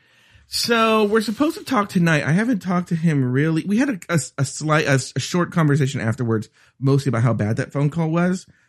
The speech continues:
but we're supposed to talk tonight. I'll have a report tomorrow how that goes. There's no, I think there are a lot of people who think that there's something there. And I'm gonna be honest with you.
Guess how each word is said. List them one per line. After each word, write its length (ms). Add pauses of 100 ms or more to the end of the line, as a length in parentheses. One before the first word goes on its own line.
(160)
but 100
we're 100
supposed 280
to 60
talk 240
tonight. 480
I'll 80
have 160
a 60
report 380
tomorrow 360
how 120
that 180
goes. 260 (460)
There's 160
no, 260
I 80
think 180
there 100
are 40
a 40
lot 120
of 60
people 240
who 100
think 240
that 140
there's 160
something 400
there. 420 (720)
And 80
I'm 80
gonna 120
be 140
honest 380
with 160
you. 360